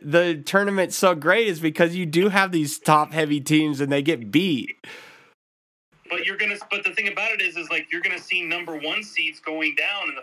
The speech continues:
Speaker 2: first and second round now. And it's gonna be
Speaker 1: Beautiful, <laughs>
Speaker 2: exciting.
Speaker 1: baby. I, I, I don't think that, personally, I don't think it'll ever go away. I don't even watch a ton of college basketball throughout the year, but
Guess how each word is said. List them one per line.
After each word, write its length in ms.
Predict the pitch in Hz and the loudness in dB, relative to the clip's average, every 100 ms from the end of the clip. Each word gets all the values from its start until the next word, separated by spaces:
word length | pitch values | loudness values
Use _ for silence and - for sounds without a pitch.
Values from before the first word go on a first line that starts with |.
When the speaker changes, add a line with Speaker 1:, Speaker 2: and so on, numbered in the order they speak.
| - | -12
Speaker 2:
first 220 | 160 156 _ | -12 -12 _
and 80 | 143 | -12
second 300 | 180 156 147 | -8 -8 -8
round 400 | 135 143 - 147 | -8 -6 -6 -6
now. 80 | 110 101 - _ - | -8 -12 -18 _ -10
And 100 | 90 | -2
it's 80 | |
gonna 0 | |
be 180 | 135 165 | 2 4
Speaker 1:
Beautiful, 920 | 190 208 214 214 196 - 160 151 135 - | 4 4 4 4 0 2 2 2 0 0
<laughs> 40 | |
Speaker 2:
exciting. 540 | 180 165 180 214 196 | 4 4 6 2 2
Speaker 1:
baby. 600 | 202 208 220 233 226 214 214 214 - - - - - - | 2 4 4 0 -2 -4 -4 -2 -4 -6 -8 -8 -8 0
I, 360 | 170 131 170 - - | 2 4 0 -2 0
I, 140 | 165 - | 2 4
I 120 | 165 | 2
don't 180 | 185 165 | 2 2
think 200 | 165 143 | 0 -2
that, 100 | 113 - - - - _ _ _ | -8 -10 -12 -12 -20 _ _ _
personally, 400 | - 165 143 123 | 2 4 2 0
I 80 | 120 | 2
don't 180 | 120 113 | 2 0
think 180 | 120 107 | -2 0
it'll 160 | 107 | 0
ever 200 | 104 104 | 0 0
go 160 | 101 104 | 0 0
away. 240 | 101 101 | 2 2
I 120 | 123 | 4
don't 200 | 185 208 | 4 2
even 240 | 175 139 127 | 0 -2 0
watch 480 | 117 127 139 - - _ | 2 2 0 -6 -10 _
a 140 | 120 117 | 0 0
ton 300 | 104 123 123 | 0 0 0
of 180 | 113 104 | -4 2
college 360 | 120 117 98 | 2 2 -2
basketball 600 | 95 107 120 - 120 120 | 0 0 0 0 2 2
throughout 380 | 120 110 113 107 | 0 0 0 0
the 100 | 104 | -2
year, 320 | 101 107 120 | 0 2 2
but 340 | 123 104 107 | 0 0 -2